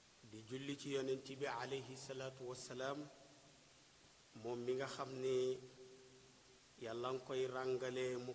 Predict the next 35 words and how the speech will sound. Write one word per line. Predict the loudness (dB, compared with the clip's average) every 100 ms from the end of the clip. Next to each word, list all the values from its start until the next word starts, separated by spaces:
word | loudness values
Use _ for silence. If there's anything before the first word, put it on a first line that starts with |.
| -4
kawe | -2 2 2
mbindeef | 0 0 2 0 0
yépp | -2 -2 -4
ci |
xam | -4 -2 2
Yàlla, | 2 2 2 0 -2 -12 -18 -18 -18 -18 -20 -20 -20 -20 -20 -20 -10
waaye | -4 0 2 4
Yàlla | 4 2 2
nooyal | 2 2 2 2 0 -6
jikkoom | -8 -6 -2 0
mu | 0 -2 -4
kawe | -2 0 0 -2
ci | -4 -2 -4 -6 -8
jikko | -8 -4 -2
mbindeef | 0 0 0 -2 -2
yépp | 2 2 2 -2
ba |
tax | -4 -4 -4
mu | -4
mën | -2 -4
a | -4
ànd | -4 -2
ak | -2
doomu | -2 -2
aadama | -2 -2 0 2
yépp. | 2 2 -4 -14 -16 -16 -18 -20 -20 -20 -20 -18
Di | -10 -4 0
ñaanal | 2 2 0 -2
ay | -2 -4
saxaabaam | -4 -4 -2 0 2 2 0 -4 -8 -6
Borom | -4 -2 -4
bi | -4
subhanahu | -6 -8 -6 -4 -2
wa | -4
ta'ala | -4 -4 -2 -2